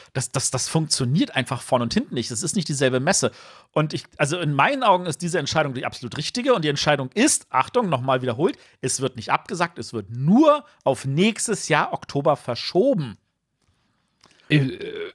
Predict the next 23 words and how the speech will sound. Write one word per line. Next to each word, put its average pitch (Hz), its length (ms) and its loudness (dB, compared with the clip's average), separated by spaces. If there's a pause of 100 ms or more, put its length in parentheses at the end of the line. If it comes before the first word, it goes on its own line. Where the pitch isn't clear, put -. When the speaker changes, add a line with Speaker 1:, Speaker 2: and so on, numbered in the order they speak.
(140)
Speaker 2:
effektiv - 800 2
ist - 100 -2
sie - 120 -4
abgesagt - 480 -4
für - 100 -4
dieses - 300 -8
Jahr. - 200 -6 (540)
Für - 160 2
mich 131 180 6
als 87 160 0
Besucher. - 440 -6 (920)
Speaker 1:
Ähm, 143 840 4
ja, 143 220 2
Speaker 2:
Nächstes 143 260 6
Jahr 127 100 4
hätte 135 180 2
Speaker 1:
das 160 60 6
Speaker 2:
sie 139 60 4
Speaker 1:
darfst 139 120 6
Speaker 2:
auch - 60 6
Speaker 1:
du 147 80 -2
so - 80 -
sehen. - 20 -2